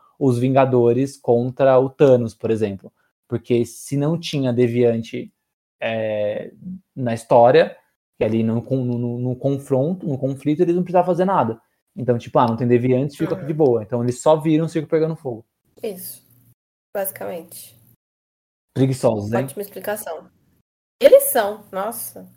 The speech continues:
Speaker 2: Podiam dar uma forcinha.
Speaker 1: Eu não ia conseguir ver um cara lá, tudo bem, eu, eu, eu entendo que, que esse filme veio depois, eles tinham que explicar, não sei o quê. Eu entendi que é só uma,
Speaker 2: <laughs>
Speaker 1: uma manobra de roteiro. Se existisse de
Speaker 2: Sim.
Speaker 1: verdade isso,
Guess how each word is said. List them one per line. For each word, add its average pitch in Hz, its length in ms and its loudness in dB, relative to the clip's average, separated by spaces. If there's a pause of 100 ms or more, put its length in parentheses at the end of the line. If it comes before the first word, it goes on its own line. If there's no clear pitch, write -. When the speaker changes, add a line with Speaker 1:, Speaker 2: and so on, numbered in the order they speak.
(600)
Speaker 2:
Podiam 240 240 0
dar 269 160 2
uma 262 140 0
forcinha. 285 500 0
Speaker 1:
Eu 226 80 4
não 285 160 2
ia 214 140 4
conseguir 180 460 2
ver 151 160 4
um 165 120 4
cara 170 300 2
lá, 170 480 2 (720)
tudo 359 220 -4
bem, 175 300 4
eu, 147 160 0
eu, 180 120 2
eu 190 220 4
entendo 175 540 0
que, 127 220 -2
que 127 160 -4
esse 123 200 -4
filme 131 180 -4
veio 117 140 2
depois, 131 480 4
eles 117 160 2
tinham 123 160 -4
que 127 80 -12
explicar, 127 480 -2
não 117 80 -2
sei 131 140 -2
o 135 40 -6
quê. 143 120 -2
Eu 156 100 2
entendi 175 380 0
que 175 80 0
é 156 60 2
só 170 140 -2
uma, 170 100 2
Speaker 2:
<laughs> 294 480 6
Speaker 1:
uma - 100 6
manobra 175 280 8
de 160 80 2
roteiro. 170 540 4 (540)
Se - 320 -8
existisse 185 580 -4
de 226 120 -6
Speaker 2:
Sim. 185 120 -4
Speaker 1:
verdade 147 640 0
isso, 156 480 -2